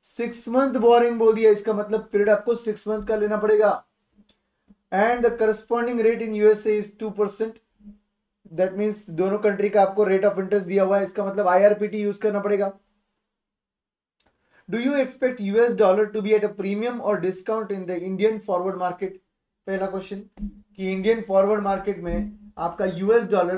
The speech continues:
प्रीमियम पर रहेगा या डिस्काउंट पर रहेगा। तो पहले क्वेश्चन का आंसर आपने क्या लिखा, प्रीमियम या डिस्काउंट?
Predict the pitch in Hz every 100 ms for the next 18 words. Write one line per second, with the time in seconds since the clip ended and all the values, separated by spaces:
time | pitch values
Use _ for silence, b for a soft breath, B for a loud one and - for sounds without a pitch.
0 | 185 202 226 226 254 269 247 240 233 233
1 | 247 233 185 180 - 202 208 208 190 160
2 | 143 143 175 - 202 240 240 214 214 214
3 | 196 190 202 190 175 196 202 160 135 120
4 | _ _ _ _ _ 196 214 214 240 262
5 | 262 - _ - 185 180 175 - 151 117